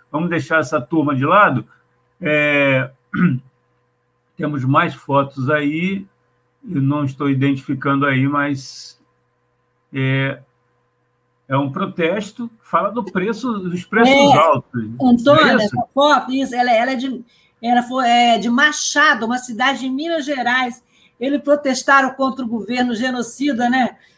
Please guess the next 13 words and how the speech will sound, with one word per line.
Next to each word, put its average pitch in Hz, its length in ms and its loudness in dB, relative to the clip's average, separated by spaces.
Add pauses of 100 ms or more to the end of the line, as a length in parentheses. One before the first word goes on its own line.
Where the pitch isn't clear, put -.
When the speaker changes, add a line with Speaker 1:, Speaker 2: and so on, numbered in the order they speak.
(160)
Speaker 2:
De 226 120 0
um 247 60 4
jeito 269 340 4
bem 269 260 2
criativo 294 540 2
e 285 40 2
impactante. 233 760 -2
Eu 233 60 -4
achei 247 200 -6
bem 262 200 -2
interessante. 269 840 -4 (640)
Speaker 1:
Aham. 127 220 2
Speaker 2:
Eu, 214 400 2